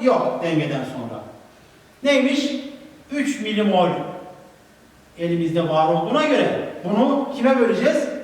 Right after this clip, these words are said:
Toplam hacme böleceğiz. Toplam hacim elli mililitre hidroklorik asitin hacmi vardı. Artı yirmi mililitre de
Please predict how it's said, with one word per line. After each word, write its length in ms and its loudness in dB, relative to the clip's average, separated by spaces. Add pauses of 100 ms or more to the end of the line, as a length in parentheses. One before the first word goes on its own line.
(160)
Toplam 600 2
hacme 440 0
böleceğiz. 340 -2 (420)
Toplam 320 0
hacim 460 2 (380)
elli 300 0
mililitre 800 2 (540)
hidroklorik 520 2
asitin 260 0
hacmi 360 2
vardı. 640 -2 (140)
Artı 560 -2 (320)
yirmi 220 2
mililitre 500 2
de 180 4